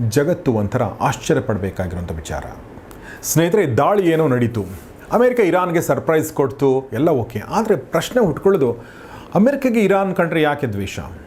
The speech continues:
ಅಮೆರಿಕಗೆ ಏನ್ ಮಾಡಿದೆ ಈ ಇರಾನ್? ಅಮೆರಿಕ ಮತ್ತು ಇರಾನ್ ಮಧ್ಯದ ಗುದ್ದಾಟ ಟ್ರಂಪ್ ಸರ್ಕಾರ ಬಂದ ಮೇಲೆ ಶುರುವಾಗಿದ್ದಲ್ಲ, ಯಾಕೆಂದ್ರೆ ಈ ಸಂಘರ್ಷ ಬಹಳ ದಶಕಗಳ ಹಿಂದಿನಿಂದನೇ ಶುರುವಾಗಿದೆ. ಇದಕ್ಕೆ ಮೂಲ ಕಾರಣ ತೈಲ,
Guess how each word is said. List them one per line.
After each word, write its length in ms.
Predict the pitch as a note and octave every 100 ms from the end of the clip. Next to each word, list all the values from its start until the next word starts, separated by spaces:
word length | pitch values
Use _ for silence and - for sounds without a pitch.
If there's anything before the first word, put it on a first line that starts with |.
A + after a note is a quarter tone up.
| - - - - - - - - - -
ಅಮೆರಿಕಗೆ 440 | F3 B3 C4 G#3
ಏನ್ 140 | F#3+ E3+
ಮಾಡಿದೆ 260 | C#3+ C3
ಈ 160 | C#3 A2+
ಇರಾನ್? 440 | A2+ F#2+ E2 - - - - - -
ಅಮೆರಿಕ 320 | C#3+ G#3+ A#3+
ಮತ್ತು 280 | A#3 G#3+ G3+
ಇರಾನ್ 520 | D3+ C3+ E3 F3+ E3
ಮಧ್ಯದ 420 | C3+ B2 C3 C#3 A2
ಗುದ್ದಾಟ 480 | A#2+ G#2+ D3 F3
ಟ್ರಂಪ್ 640 | B2 A2+ A#2 D3+ F3 G#3+ G3+
ಸರ್ಕಾರ 460 | D3+ C3 - F3
ಬಂದ 180 | C#3 C3+
ಮೇಲೆ 120 | C3+
ಶುರುವಾಗಿದ್ದಲ್ಲ, 600 | - A#2 A2 G#2 F2+ F2+ F2
ಯಾಕೆಂದ್ರೆ 360 | A#2 B2 D#3+ D3
ಈ 100 | C#3
ಸಂಘರ್ಷ 480 | C#3 E3 G#3 A3 F3 B2+ - - - - - A#2
ಬಹಳ 280 | D3+ G#3
ದಶಕಗಳ 500 | F3+ C3 - G3 G#3 G3+
ಹಿಂದಿನಿಂದನೇ 720 | B2 D3+ F#3+ G#3 G3 G3 G3
ಶುರುವಾಗಿದೆ. 540 | - A2+ F#2+ F2 F2
ಇದಕ್ಕೆ 380 | G#2+ F3+ G3 G3+
ಮೂಲ 320 | E3 B3 A#3
ಕಾರಣ 460 | - C3 C3+ F3 B2+
ತೈಲ, 380 | - B2+ A#2